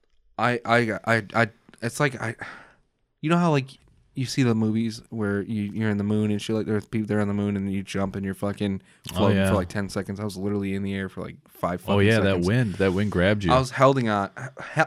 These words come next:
Speaker 1: I was holding on.
Speaker 2: I was
Speaker 1: I was,
Speaker 2: holding.
Speaker 1: I was holding on, and that motherfucker got me. It
Speaker 2: Oh,
Speaker 1: got
Speaker 2: yeah.
Speaker 1: me. I was like, "Oh, shit." Like, I was in the air. "Oh, sh-," I'm afraid of heights, too.
Speaker 2: <laughs>
Speaker 1: "Oh, shit." And then I,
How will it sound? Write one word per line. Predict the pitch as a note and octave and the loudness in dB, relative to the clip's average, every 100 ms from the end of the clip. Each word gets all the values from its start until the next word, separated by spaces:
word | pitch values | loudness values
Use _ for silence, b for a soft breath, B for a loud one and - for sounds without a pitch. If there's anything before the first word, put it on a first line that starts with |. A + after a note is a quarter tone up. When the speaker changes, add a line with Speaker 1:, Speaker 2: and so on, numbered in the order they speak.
| - | 4
Speaker 1:
I | D3 | 4
was | D3 | 4
holding | - F3+ G3 F#3+ F3+ | 2 6 6 6 6
on. | F3+ C#3+ A2+ - b b b - | 6 6 2 -4 b b b -6
Speaker 2:
I | A#2+ | -2
was | G2 - | -2 2
Speaker 1:
I | A#2 | 2
was, | F#2+ | 4
Speaker 2:
holding. | E2 D#2+ E2 | 2 -2 -2
Speaker 1:
I | G#2+ | -2
was | G#2+ | -2
holding | - A2+ B2 A#2 | 0 0 0 0
on, | A2+ A2 - | 0 0 -4
and | G2+ G2 G2 - - | -6 -4 -6 -8 -8
that | G#2+ | -4
motherfucker | A2+ G#2+ G#2+ G2 F#2 F2 _ _ _ _ A2 G#2+ | -4 -2 -4 -4 -6 -8 _ _ _ _ -12 -2
got | G#2 G2 F2+ | 0 0 -4
me. | F2 - _ _ _ | -12 -14 _ _ _
It | - F#2+ | -6 2
Speaker 2:
Oh, | |
Speaker 1:
got | G2+ G#2 | 4 4
Speaker 2:
yeah. | E2 | 2
Speaker 1:
me. | D#2+ - _ - | 0 -6 _ -8
I | G#2+ | -6
was | G2+ | -6
like, | - - - C#3+ | -8 -14 -4 2
"Oh, | D3+ C3+ | 4 4
shit." | - - - D#3+ - | 4 2 6 4 4
Like, | A#2 A2 | -2 4
I | D3 | 4
was | D3+ | 4
in | D3+ | 2
the | C#3+ | 0
air. | C3+ | 6
"Oh, | F#3 G3+ E3+ | 8 10 10
sh-," | D3 - - | 6 -2 -2
I'm | C#3+ F#3 | -2 -2
afraid | - D#3 | -2 0
of | G#2+ | 0
heights, | F#3+ F#3+ F3+ - C3 | 2 0 0 -8 -2
too. | D#3+ C#3+ - | -2 -2 -8
Speaker 2:
<laughs> | - - | -4 6
Speaker 1:
"Oh, | A#3+ G3+ F3+ | 10 10 8
shit." | F3 - - C4 B3 - | 0 -4 2 4 4 2
And | C3+ C3 | -6 -2
then | |
I, | B2 | -4